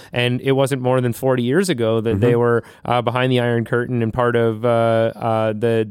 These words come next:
Speaker 1: one of the most derelict communist states to ever be created. So there's, there's always going to be examples of things that we can, we can kind of get globally, and the United States just gives us so many of those options, right? Like, th-, those opportunities to look around.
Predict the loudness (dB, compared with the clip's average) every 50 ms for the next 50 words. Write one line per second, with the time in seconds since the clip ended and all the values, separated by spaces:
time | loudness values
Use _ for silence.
0 | -8 -14 -8 -4 -4 -2 -2 -2 -2 0 0 0 -2 -2 -2 -2 0 0 0 0
1 | -2 -2 -2 -2 -2 0 0 0 0 -2 -2 -2 0 0 0 0 -2 -6 -4 -2
2 | -2 -2 -2 -2 -2 -2 -2 -2 -2 -2 0 0 0 0 -2 -4 -6 -12 -18 -20
3 | -20 -20 _ _ _ _ _ -2 0 2 2 2 2 0 -4 -8 -20 -20 _ _
4 | 2 2 4 2 2 0 -2 -8 -4 0 2 2 2 2 0 -4 -8 _ _ _
5 | 0 2 4 4 4 2 2 2 2 2 4 4 2 2 2 2 2 4 4 4
6 | 4 4 2 2 0 -2 -8 -18 _ _ -2 0 0 0 0 0 2 2 2 2
7 | 2 2 2 2 2 2 0 -2 -2 -2 -2 0 0 2 2 2 0 0 0 0
8 | 0 0 0 0 0 0 0 -2 -4 -6 -4 -4 -4 -2 0 -2 -2 -2 -2 -2
9 | 0 0 0 -2 -2 0 0 0 2 0 -2 -4 -4 -2 0 2 2 2 0 0
10 | -2 -2 -2 -2 0 0 0 0 0 0 0 -2 -2 -2 -2 -2 -2 -2 -4 -6
11 | -6 -6 -4 -2 -2 0 0 0 -2 -2 -2 -2 0 0 0 0 -2 -2 -2 -4
12 | -4 -4 -4 -4 -4 -4 -6 -8 -12 -14 -14 -10 -8 -4 -2 0 0 2 2 2
13 | 2 2 2 2 0 0 -2 -2 -2 -2 -2 0 -2 -2 -4 -4 -2 -2 -2 -2
14 | -2 -2 -2 -2 -2 -4 -6